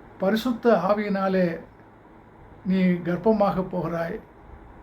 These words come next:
என்று சொல்லி சொல்லுகிறார். இப்போது மரியாளுக்கு இக்கட்டான ஒரு சூழ்நிலை.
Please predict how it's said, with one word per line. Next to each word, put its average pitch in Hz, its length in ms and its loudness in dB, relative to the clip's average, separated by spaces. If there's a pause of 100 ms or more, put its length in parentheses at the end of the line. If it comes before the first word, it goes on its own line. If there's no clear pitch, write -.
(260)
என்று 185 240 0
சொல்லி 170 560 0 (380)
சொல்லுகிறார். 165 640 -6 (1800)
இப்போது 208 680 2 (380)
மரியாளுக்கு 196 960 2 (280)
இக்கட்டான 185 680 -4
ஒரு 165 160 -6
சூழ்நிலை. 180 680 -8